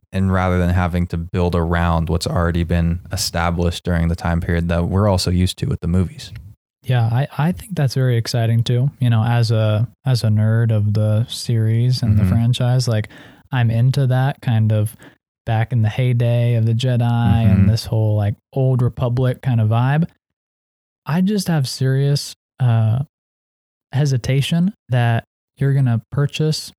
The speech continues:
Speaker 2: the Star Wars I P and not capitalize on any of the movies.
Speaker 1: Mm-hmm.
Speaker 2: And
Speaker 1: Mm-hmm.
Speaker 2: I just feel like if you do do that, then you're only gonna get the people that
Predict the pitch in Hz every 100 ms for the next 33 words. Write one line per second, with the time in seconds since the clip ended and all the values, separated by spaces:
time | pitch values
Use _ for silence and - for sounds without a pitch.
0 | - 127 - 123 123 127 127 127 131 120
1 | - 131 143 170 _ _ _ - 120 120
2 | 123 - 135 123 - 110 110 104 113 -
3 | _ _ _ 123 113 107 104 104 - 123
4 | 113 104 107 110 98 98 107 104 98 98
5 | 98 - _ - 120 110 110 113 113 120
6 | 120 - 120 113 110 110 - - - _
7 | _ _ _ _ _ _ - 127 127 113
8 | 117 190 196 139 127 113 107 113 - _
9 | _ _ _ - 127 120 120 120 143 160
10 | 190 202 185 160 131 120 135 123 _ 123
11 | 120 - 127 - 123 107 107 104